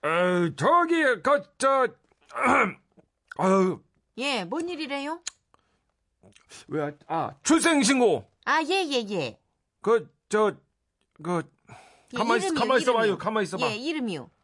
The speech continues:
Speaker 1: 조동희!
Speaker 2: 예, 예, 그래요. 저기,
Speaker 1: 어.
Speaker 2: 그러면 저기, 계집애유 사내예요?
Speaker 1: 어?
Speaker 2: 계집애유 사내예요?
Speaker 1: 가만히 있자. 동희 그놈이 달고 나왔던가, 떼고 나왔던가. 어, 가만히 있어봐. 그,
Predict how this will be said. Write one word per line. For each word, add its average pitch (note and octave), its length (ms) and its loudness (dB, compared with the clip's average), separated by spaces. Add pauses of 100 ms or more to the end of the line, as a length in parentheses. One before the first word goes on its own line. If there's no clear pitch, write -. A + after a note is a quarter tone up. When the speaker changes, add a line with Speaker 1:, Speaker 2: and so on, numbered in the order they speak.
(640)
Speaker 1:
조동희! F4 680 4 (160)
Speaker 2:
예, A#3 60 -6 (260)
예, B3+ 100 0
그래요. B3 540 -2
저기, A3+ 300 0
Speaker 1:
어. B2 60 -6
Speaker 2:
그러면 D#4 360 -2
저기, A3+ 180 -6
계집애유 E4 560 -4
사내예요? D#4 640 -6 (840)
Speaker 1:
어? B3 280 0 (680)
Speaker 2:
계집애유 E4 520 -2
사내예요? C#4+ 600 -6 (160)
Speaker 1:
가만히 A#3+ 340 -2
있자. - 240 -2 (460)
동희 B3+ 320 0
그놈이 A#3+ 380 0
달고 C4 340 0
나왔던가, B3 640 0
떼고 C#4 320 2
나왔던가. B3 680 0 (1120)
어, G3 460 -2
가만히 C4 260 2
있어봐. F#3+ 380 -2 (720)
그, G#3+ 280 0